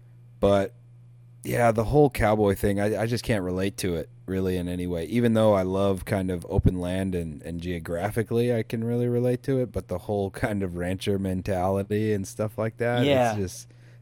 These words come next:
Speaker 1: it's not my bag, man.
Speaker 2: And so I was thinking about that too, and I think, I think there's, there's kinda two, two things about this. One is, I mean, I, I'd at least say my lifestyle is something completely different from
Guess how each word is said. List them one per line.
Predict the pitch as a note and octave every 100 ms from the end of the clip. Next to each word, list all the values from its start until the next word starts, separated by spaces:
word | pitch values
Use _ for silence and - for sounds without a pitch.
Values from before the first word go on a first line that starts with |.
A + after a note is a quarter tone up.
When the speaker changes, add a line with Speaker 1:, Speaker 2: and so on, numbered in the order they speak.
| -
Speaker 1:
it's | G2 G#2
not | G2
my | F#2 E2
bag, | D#2+ E2 F2 F2+
man. | F2+ F2+ G2 -
Speaker 2:
And | B2
so | B2 C3
I | C3
was | E3 -
thinking | E3 C#3+
about | C3+ B2+
that | - F#2+
too, | - A#2 F#2+ -
and | A#2+ A2 G#2 - -
I | A#2 A#2
think, | E3+ D#3+ - - - -
I | B2
think | D3+ G3
there's, | D#3 A2+
there's | - A#2 G#2+
kinda | C#3+ A2+
two, | - C3 C3 C3 A2+ G2+ - - - - - - -
two | - -
things | - B2+ B2
about | G#2+ G2 G2
this. | G#2 A2
One | B2 C#3 B2
is, | G#2+ G#2 F#2+ - - - -
I | A#2+
mean, | B2 A#2
I, | C3 B2+
I'd | B2 B2+ -
at | B2+
least | A#2+ C#3+ -
say | B2+
my | A2 G#2 A2+
lifestyle | A#2 B2 A#2+ C3 C3
is | G#2+
something | - A#2 G#2+
completely | - A2 - - A#2+ G2 G2+
different | G2+ F#2+ G2 -
from | - F2+ D#2